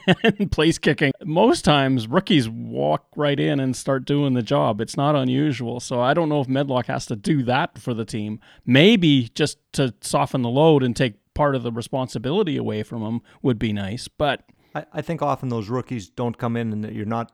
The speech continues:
Speaker 2: like Medlock, a premier kicker. So you're going to have some growing pains with a rookie kicker. Every now and then we're surprised. We get a <laughs> kicker who comes in and sets a new record for consecutive field goals. Um, but, uh, that, that, that's a rarity. More, more likely,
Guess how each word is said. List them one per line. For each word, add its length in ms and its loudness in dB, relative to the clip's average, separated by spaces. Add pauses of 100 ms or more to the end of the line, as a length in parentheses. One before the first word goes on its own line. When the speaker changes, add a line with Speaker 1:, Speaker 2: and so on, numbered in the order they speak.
Speaker 2:
like 220 -8
Medlock, 420 -6
a 60 -12
premier 380 -8
kicker. 500 -12
So 160 -12
you're 180 -6
going 220 -4
to 60 -4
have 160 -4
some 120 -12
growing 240 -6
pains 320 -8
with 140 -14
a 60 -8
rookie 320 -10
kicker. 500 -10 (240)
Every 240 2
now 180 0
and 100 -2
then 120 -4
we're 100 -6
surprised. 560 -6
We 100 -8
get 120 -6
a 100 -6
<laughs> 120 -16
kicker 180 -14
who 140 -6
comes 320 -8
in 180 -4
and 180 -8
sets 280 -6
a 60 -6
new 180 -4
record 420 -4
for 220 -4
consecutive 520 -6
field 240 -2
goals. 320 -4 (380)
Um, 380 -6
but, 400 -2
uh, 240 -2
that, 240 -4
that, 280 -2
that's 240 -2
a 60 -2
rarity. 460 0
More, 280 -4
more 280 0
likely, 500 -2